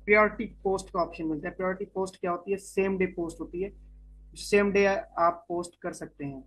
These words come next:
उसके बाद expedited होती है, three to five days का duration होता है, जिसमें आपने three to five days के अंदर जो है shipping करनी है। उसके अलावा आता है standard time। Standard time क्या होता है? seven to ten working days होते हैं, जिसके अंदर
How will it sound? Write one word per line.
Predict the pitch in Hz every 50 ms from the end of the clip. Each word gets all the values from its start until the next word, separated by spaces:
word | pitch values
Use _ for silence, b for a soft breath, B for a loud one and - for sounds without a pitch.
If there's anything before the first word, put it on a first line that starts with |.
| - - -
उसके | 160 - -
बाद | 196 185 185 190 190 190 196
expedited | 185 190 - - 196 196 190 196 196 185
होती | 185 185 185 196 190
है, | 196 190 196
three | - - 196 190 190
to | 196 185
five | 185 - 175 170 160 147 151
days | 160 156 156
का | - 165
duration | 156 160 160 156 160 156 - 170
होता | 160 156 - -
है, | 170 170
जिसमें | 160 165 - - 160 160
आपने | 160 165 165
three | 156 - 170 160 -
to | 175 160
five | - 165 160 156 151
days | 165 165 160 -
के | - 165
अंदर | 151 156 175 196 - - - - - - - - - - - - - - _ _ _ -
जो | 170 190 202
है | 220 214
shipping | - - 226 - 247 226 220
करनी | 208 196 170 165 156 151
है। | 151 147 151
उसके | - 196 - - 254 240
अलावा | 240 233 226 226 226
आता | 220 220 226
है | 226 226
standard | 226 - - 202 196 190 190 196 185 185
time। | 170 151 143 135 135
Standard | - - - 190 196 202 214 208
time | 214 202 202 202 196
क्या | 190 196
होता | 190 190 196 202 202
है? | 214 220 214 - _ _ _ _ _ _ _ _ _ _ _ _ _ _ _ _ _ _ _ _ _ _ _ _
seven | - - 202 202 214 226 233 226 226 226 -
to | 226 214 196 - - -
ten | 208 208 214 220 220 220 208 165 - _ -
working | 185 190 190 190 226 214 208 185
days | 185 185 175 170
होते | 170 165 165 175 175
हैं, | 175 180 175
जिसके | 165 175 - - - 185
अंदर | 180 180 180 175 180 180 180